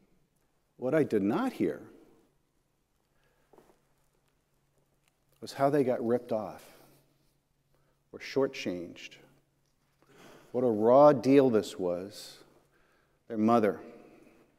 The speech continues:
younger than she should have been, meeting death, and on Thanksgiving Day of all things. And not just that,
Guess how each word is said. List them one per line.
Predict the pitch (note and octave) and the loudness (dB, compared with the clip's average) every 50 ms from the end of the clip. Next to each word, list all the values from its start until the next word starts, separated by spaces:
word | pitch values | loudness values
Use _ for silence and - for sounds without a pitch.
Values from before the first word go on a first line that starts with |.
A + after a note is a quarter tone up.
| _ _ _ _ _ _ _ _ _ _ _ _ _ _ _ _ _ _ _ _ _ _ _ _ _ _ D3+ | _ _ _ _ _ _ _ _ _ _ _ _ _ _ _ _ _ _ _ _ _ _ _ _ _ _ -8
younger | B2 A2+ A#2+ A#2+ B2 A#2 A#2+ A#2 | -6 -2 0 2 2 2 2 2
than | A#2 A2 A2 G#2 | 2 0 0 -2
she | G2 - - G#2+ G2 F#2+ F#2+ F#2+ - - - _ _ _ _ _ _ _ _ _ _ _ _ _ _ _ _ _ _ _ _ _ _ | -6 -8 -8 -8 -6 -6 -8 -10 -16 -20 -20 _ _ _ _ _ _ _ _ _ _ _ _ _ _ _ _ _ _ _ _ _ _
should | - - B2 A2+ | -10 -6 -2 0
have | A#2 G#2+ F#2 | 0 0 0
been, | A#2+ A#2 A2+ A2 A2 A2 | -2 -2 0 0 2 2
meeting | A2 A2+ G#2+ G#2+ G#2+ G#2 F#2+ | 4 4 2 2 0 0 2
death, | F2 A2 G#2 A2 A2 A2 - - - | 4 4 6 4 4 2 -4 -14 -14
and | F#2 F#2+ | -12 -12
on | F#2+ F#2 F2+ - - | -12 -12 -12 -12 -8
Thanksgiving | F#3 F#3 G#3+ G3+ - - - F3 E3+ D#3+ D#3+ C3 A#2 G2+ | -6 -4 -4 -4 -6 -6 -6 -6 -4 -4 -2 -4 -4 -4
Day | F2 A#2 A#2+ B2 A#2 | -4 -4 -4 -2 -2
of | G#2 F2+ | -4 -4
all | G2 F2+ F#2 F#2+ | -6 -8 -8 -10
things. | - - A2+ F2+ F2+ F#2+ - | -12 -12 -12 -12 -12 -10 -6
And | C3 C#3+ | -4 -4
not | F3+ A#3 C4+ C4 | -2 -2 -4 -4
just | - - E3+ C#3 - - - | -2 -4 -4 -4 -4 -6 -8
that, | G#2+ F#2 F2+ - - | -8 -8 -8 -12 -16